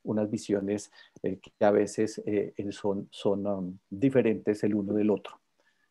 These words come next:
Entonces, eh, pues de nuevo, gracias y que tengan un feliz día.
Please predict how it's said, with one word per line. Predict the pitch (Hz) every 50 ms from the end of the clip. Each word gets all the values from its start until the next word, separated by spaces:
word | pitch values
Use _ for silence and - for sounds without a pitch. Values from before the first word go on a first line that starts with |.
| _ _ _ _ _ -
Entonces, | 113 110 107 - - - 117 113 113 117 113 - - 127 123 123 131 131 - - - - _ _ _ _ _ _ _ _ _ _ -
eh, | 127 120 117 113 110 107 107 107 104 104 104 104 101 101 101 98 98 98 - _ _
pues | 95 98 92 87
de | 90 92 92
nuevo, | 90 92 95 95 98 98 107 123 135 135 131 - _ _ _ _ _ _ _ _ _ _ _ -
gracias | 123 120 117 127 127 - - 143 143 143 - - _ _ _ _ _ _ _ _ -
y | 107
que | 110 107
tengan | 98 - 104 104 98 107 107 110
un | 110 107
feliz | - 113 107 110 107
día. | 101 127 143 185 156 -